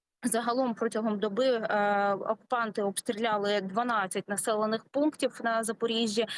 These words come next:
Пожежі також після обстрілів спалахнули і у прифронтовому Горіхові. Горіли квартири, а також приватні будинки, торгівельні павільйони. Ну і, власне, суха трава на відкритих ділянках, оскільки зараз усюди стоїть спека.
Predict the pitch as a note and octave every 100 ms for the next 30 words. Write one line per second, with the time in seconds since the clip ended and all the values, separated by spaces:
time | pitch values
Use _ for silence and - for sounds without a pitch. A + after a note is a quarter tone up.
0 | - - B3 C#4 A#3+ G#3 G#3+ G#3+ G#3 -
1 | G#3+ - A3 G#3+ A#3+ G#3+ G#3 G#3 - G#3
2 | G#3+ A#3+ A3+ G#3 A3 A3 G3 G#3 - G#3+
3 | G3+ G#3+ A3 A3 A3 A3+ B3 C#4+ - A#3+
4 | A#3 - - - G#3+ B3 C4+ A3+ G3+ A3
5 | A3+ - C#4+ D4+ A#3+ G3 G#3+ A3 G#3 _
6 | B3 B3 C4+ C#4+ C4+ A3 A3 A#3+ A#3 G#3+
7 | A3+ G3+ - - B3 A3+ A#3 B3 C4+ C4+
8 | - A#3+ A#3 A3+ A#3 A#3+ A3+ A3+ A3+ B3+
9 | A#3 G#3+ G#3 A3+ A#3 A3+ A3+ G#3 G3 -
10 | - A#3+ - A#3 A#3+ B3 A3+ G#3 - A#3
11 | A#3 A3+ G3+ G#3+ A3 B3 F#3 G#3 - G#3+
12 | A3 G3+ G#3+ G#3 A3 - A3 A3 - G#3
13 | G3+ G3 - F#3+ F#3 F3